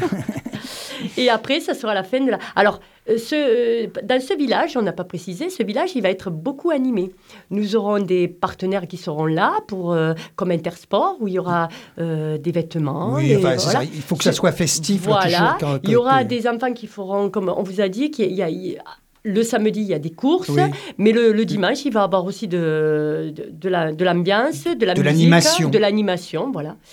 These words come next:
Speaker 2: Ça sera vraiment beaucoup animé.
Speaker 1: Bon, bah, c'est super. Mais pendant que je vous ai là dans notre petit studio à Divergence, euh, en plein cœur de ville, là, c'est pas loin du stade Philippides, figurez-vous, qu'un stade que vous devez connaître, puisque c'est, on est à, allez,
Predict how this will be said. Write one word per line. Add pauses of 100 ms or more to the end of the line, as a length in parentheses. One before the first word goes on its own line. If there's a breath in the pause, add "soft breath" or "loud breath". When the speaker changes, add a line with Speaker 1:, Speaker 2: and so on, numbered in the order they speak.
(340 loud breath)
Speaker 2:
Ça
sera
vraiment
beaucoup
animé. (260 soft breath)
Speaker 1:
Bon,
bah,
c'est
super. (160 loud breath)
Mais
pendant
que
je
vous
ai
là
dans
notre
petit
studio
à
Divergence,
euh, (400 soft breath)
en
plein
cœur
de
ville,
là,
c'est
pas
loin
du
stade
Philippides,
figurez-vous, (320 loud breath)
qu'un
stade
que
vous
devez
connaître, (240 loud breath)
puisque
c'est,
on
est
à,
allez,